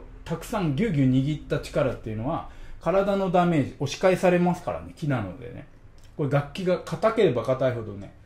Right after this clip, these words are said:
吸収されないのでね、疲れると思いますよね。うん。硬ければ硬いほどって、そんなに、まあ、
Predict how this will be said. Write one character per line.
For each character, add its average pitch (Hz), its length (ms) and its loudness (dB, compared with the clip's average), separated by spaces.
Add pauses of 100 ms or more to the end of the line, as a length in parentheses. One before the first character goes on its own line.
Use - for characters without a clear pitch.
(480)
吸 180 140 0
収 185 160 2
さ 170 180 -2
れ 180 100 2
な 180 180 2
い 135 60 2
の 95 180 -6
で 92 100 -10
ね、 95 220 -12
疲 117 240 -6
れ 113 80 -4
る 110 100 -8
と 107 140 -16
思 98 180 -16
い 92 60 -16
ま - 60 -18 (180)
す - 40 -20
よ 113 40 -10
ね。 117 260 -10 (180)
う 120 40 -10
ん。 107 380 -8 (680)
硬 - 240 -12
け 202 140 -2
れ 202 60 2
ば 170 100 0
硬 139 300 -4
い - 20 -4
ほ 120 100 -10
ど 117 100 -10
っ - 20 -16
て、 113 100 -16
そ - 140 -10
ん 202 80 -4
な 202 80 -4
に、 190 60 -6
ま 185 320 -4
あ、 - 100 -20